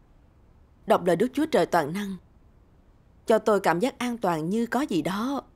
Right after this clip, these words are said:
để cậy dựa vào. Thông qua trải nghiệm này, càng cho tôi thấy rõ hơn. Từ lúc sinh ra cho đến hiện tại, Đức Chúa Trời từng phút từng giây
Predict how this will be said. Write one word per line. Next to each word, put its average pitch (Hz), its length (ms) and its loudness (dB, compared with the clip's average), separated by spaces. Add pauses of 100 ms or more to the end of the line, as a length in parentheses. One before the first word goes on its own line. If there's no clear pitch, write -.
(140)
để 175 120 0
cậy 165 320 0
dựa 151 240 0
vào. 175 240 -6 (2000)
Thông 233 180 4
qua 214 120 2
trải 196 220 0
nghiệm 180 280 0
này, 165 240 -2 (460)
càng 175 180 4
cho 202 120 0
tôi 202 180 0
thấy 226 160 -2
rõ 190 220 2
hơn. 220 400 -4 (1000)
Từ 180 140 4
lúc 190 200 4
sinh 202 240 2
ra 196 120 4
cho 196 160 2
đến 208 200 0
hiện 180 240 -2
tại, 160 380 -2 (680)
Đức 262 180 4
Chúa 285 140 2
Trời 226 240 4
từng 185 280 2
phút 349 260 0
từng 151 240 0
giây 190 280 -2